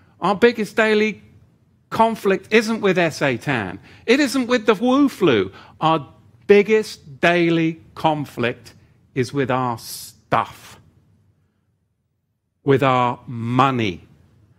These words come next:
with our possessions, selfishness,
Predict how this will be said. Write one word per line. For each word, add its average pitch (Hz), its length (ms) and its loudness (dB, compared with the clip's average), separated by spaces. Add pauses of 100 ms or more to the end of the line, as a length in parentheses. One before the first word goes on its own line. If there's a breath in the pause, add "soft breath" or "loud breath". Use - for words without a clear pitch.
(640)
with 123 140 0
our 123 200 2
possessions, 110 1200 -6 (1300)
selfishness, - 1200 -6